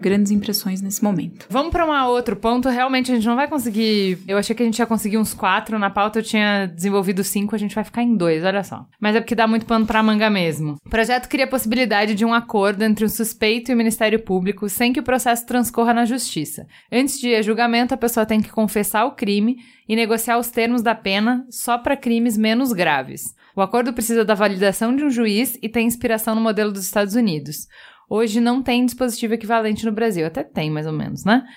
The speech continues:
Speaker 2: A diferença pra delação premiada é que nesse, entre aspas, plea bargain, o suspeito não tem que relatar nada, nem apontar outros envolvidos no crime, ele simplesmente reconhece ser culpado e negocia a pena.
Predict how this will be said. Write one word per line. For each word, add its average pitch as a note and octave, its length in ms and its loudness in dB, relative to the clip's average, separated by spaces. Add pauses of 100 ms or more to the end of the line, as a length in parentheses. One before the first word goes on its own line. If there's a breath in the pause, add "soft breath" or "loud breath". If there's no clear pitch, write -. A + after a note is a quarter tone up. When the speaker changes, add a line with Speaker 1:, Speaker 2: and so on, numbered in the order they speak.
(120 loud breath)
Speaker 2:
A G#3 100 -2
diferença C4+ 320 -2
pra C#4 140 -2
delação B3 380 0
premiada A#3 640 0 (120)
é A3+ 380 0
que - 260 -2
nesse, A3 480 0
entre G3+ 300 -2
aspas, F3+ 360 0
plea G#3+ 240 -2
bargain, G3 640 0 (240)
o A#3 220 2
suspeito B3 500 -2
não B3+ 180 2
tem C#4+ 160 0
que A#3+ 120 -4
relatar A#3+ 360 2
nada, G3+ 380 2
nem A#3 220 2
apontar A#3+ 440 2
outros A3 280 -2
envolvidos G3+ 400 0
no A#3 160 2
crime, A#3+ 440 0
ele A3+ 200 2
simplesmente B3+ 800 -2
reconhece A3 520 2
ser C#4 140 0
culpado A#3 640 0
e A#3 80 0
negocia A3 480 0
a A3 60 0
pena. C#3+ 360 -8